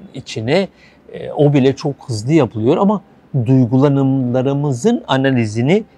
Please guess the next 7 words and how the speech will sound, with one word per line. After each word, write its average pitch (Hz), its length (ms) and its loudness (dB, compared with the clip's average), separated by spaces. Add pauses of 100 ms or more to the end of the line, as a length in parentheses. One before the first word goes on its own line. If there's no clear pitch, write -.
(160)
kimse 156 420 0
yapmıyor. 110 500 0 (300)
Burada 170 400 2
ben 160 220 0 (260)
sorulara 151 640 2
değinmek 117 400 0
isteyeceğim. 143 680 0